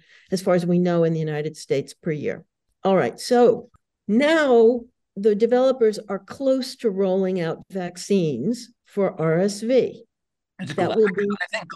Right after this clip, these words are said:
Speaker 2: Glaxo
Speaker 1: licensed or given E U As. What?
Speaker 2: I think it's GlaxoSmithKline has one, and maybe
Speaker 1: And Pfizer has one.
Speaker 2: Right.
Speaker 1: But I did read today in a W H O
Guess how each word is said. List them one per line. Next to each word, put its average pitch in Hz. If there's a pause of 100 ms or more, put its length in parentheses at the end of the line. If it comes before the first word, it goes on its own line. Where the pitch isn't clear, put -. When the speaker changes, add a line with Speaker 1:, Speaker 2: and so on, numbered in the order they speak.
Speaker 2:
Glaxo 226
Speaker 1:
licensed 254
or 208
given 233
E 220
U 214
As. 143
What? 220 (640)
Speaker 2:
I 156
think 196
it's 156
GlaxoSmithKline 160
has 147
one, 143 (200)
and 143
maybe 151
Speaker 1:
And 135
Pfizer 233
has 175
one. 180
Speaker 2:
Right. 320 (720)
Speaker 1:
But 226
I 233
did 254
read 247
today 226
in 190
a 190 (360)
W 220
H 220
O 214